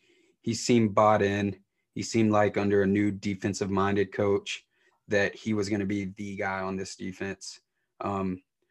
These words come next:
the position was there. I did kinda dive into his Twitter and notice he, he had, um, talked about in the past a little bit about how,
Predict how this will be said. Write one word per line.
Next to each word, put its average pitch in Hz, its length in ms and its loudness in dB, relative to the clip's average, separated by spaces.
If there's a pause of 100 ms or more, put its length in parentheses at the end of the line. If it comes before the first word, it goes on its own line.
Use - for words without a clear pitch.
(220)
the 104 80 -4
position 101 420 -4
was 95 140 -8
there. 101 280 -2
I 113 120 2
did 113 520 0
kinda 107 220 0
dive 104 420 2
into 101 520 -2
his 98 160 0
Twitter 104 480 0 (640)
and 98 280 2
notice 101 420 2
he, 98 300 -4
he 101 240 -2
had, 95 420 -2 (280)
um, 95 420 -6 (580)
talked 127 280 2
about 113 240 4
in 110 60 0
the 107 40 0
past 107 480 0
a 101 60 0
little 101 180 2
bit 101 140 2
about 101 400 0
how, 98 460 0